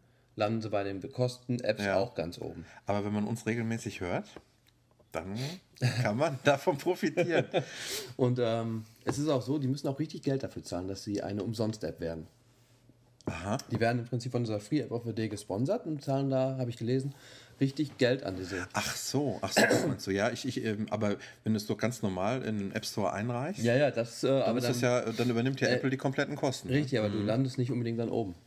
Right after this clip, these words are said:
Speaker 1: Du
Speaker 2: Genau,
Speaker 1: würdest
Speaker 2: weil's
Speaker 1: nicht
Speaker 2: keiner weiß.
Speaker 1: Genau.
Speaker 2: Ja.
Speaker 1: Du bist zwar umsonst, aber trotzdem kennt dich keiner dann.
Speaker 2: Ja, ja.
Speaker 1: Ja, weil da waren sehr schöne Spiele. Fling hieß eins, Quell, das waren so Geschicklichkeitsspiele.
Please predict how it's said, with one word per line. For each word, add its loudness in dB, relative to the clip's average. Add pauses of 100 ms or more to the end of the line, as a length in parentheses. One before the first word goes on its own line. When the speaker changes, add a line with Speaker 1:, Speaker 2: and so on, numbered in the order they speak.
(440)
Speaker 1:
Du 2
Speaker 2:
Genau, 4
Speaker 1:
würdest 2
Speaker 2:
weil's 2
Speaker 1:
nicht 2
Speaker 2:
keiner 2
weiß. 0
Speaker 1:
Genau. 0
Speaker 2:
Ja. 0 (120)
Speaker 1:
Du -6
bist 0
zwar 4
umsonst, 0
aber 0
trotzdem -2
kennt 0
dich -12
keiner 0
dann. -2
Speaker 2:
Ja, 0
ja. -2 (720)
Speaker 1:
Ja, 2
weil 0
da 0
waren 0
sehr 2
schöne 0
Spiele. -4
Fling 0
hieß -2
eins, -4
Quell, 0
das -6
waren -2
so -8
Geschicklichkeitsspiele. -4